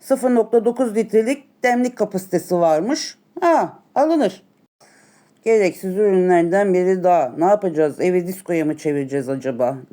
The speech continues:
led oled, uzaktan kumandalı led ampul,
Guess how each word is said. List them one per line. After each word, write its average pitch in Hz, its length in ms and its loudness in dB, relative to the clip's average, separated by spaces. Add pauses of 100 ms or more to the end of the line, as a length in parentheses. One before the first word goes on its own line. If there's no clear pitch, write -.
led 214 180 2
oled, 208 360 2 (140)
uzaktan 214 560 0
kumandalı 190 600 0
led 226 180 2
ampul, 185 480 -2